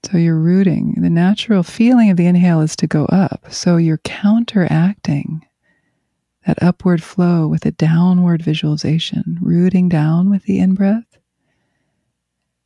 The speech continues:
and inversely rising up with the out-breath.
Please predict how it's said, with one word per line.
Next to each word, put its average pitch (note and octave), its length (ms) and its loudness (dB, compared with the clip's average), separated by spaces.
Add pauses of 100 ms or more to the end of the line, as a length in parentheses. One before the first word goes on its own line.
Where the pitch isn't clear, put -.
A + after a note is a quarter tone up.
(320)
and F3 80 2
inversely F3 760 0
rising D#3+ 600 0
up F#3+ 540 0 (480)
with E3 200 0
the E3 180 0
out-breath. - 760 -4